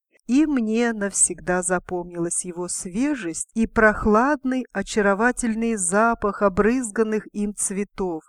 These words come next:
которые, как я узнал потом, назывались просто табак. Запомнились потому, что этот запах соединился у меня с чувством влюбленности, которой я впервые в жизни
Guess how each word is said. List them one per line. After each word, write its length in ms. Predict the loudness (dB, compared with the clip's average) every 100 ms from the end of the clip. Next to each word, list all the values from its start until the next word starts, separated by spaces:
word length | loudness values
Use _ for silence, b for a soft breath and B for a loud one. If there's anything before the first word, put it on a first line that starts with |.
| _
которые, 580 | 2 2 4 2 2 2 2
как 240 | 2 4
я 160 | 4 2
узнал 380 | 0 0 0 2
потом, 500 | 2 2 0 0 -2 _ _ -4
назывались 760 | 2 2 4 4 6 4 2 -2
просто 560 | -2 0 0 -2 -2 0
табак. 520 | 2 0 2 -2 -2 -6 -20 _ _ _ _ _ _ -6
Запомнились 800 | 4 4 4 2 2 2 2 0
потому, 560 | 0 4 4 4 -2 -8
что 340 | -12 -2 0 2
этот 380 | 2 2 2 -2
запах 520 | -2 0 0 0 -2
соединился 960 | 0 -2 -2 -2 -6 -2 0 0 -2 -4
у 60 |
меня 400 | -2 -4 -4 -4
с 120 | -4 -8
чувством 560 | -6 -6 -6 -4 -2
влюбленности, 1120 | 0 -2 0 0 0 -2 -6 -14 -12 -10 -10 -6
которой 480 | 0 2 2 2 4
я 140 | 2
впервые 760 | 0 0 2 2 0 0 0 -4
в 60 | -6
жизни 720 | -4 2 2 0 -4 -6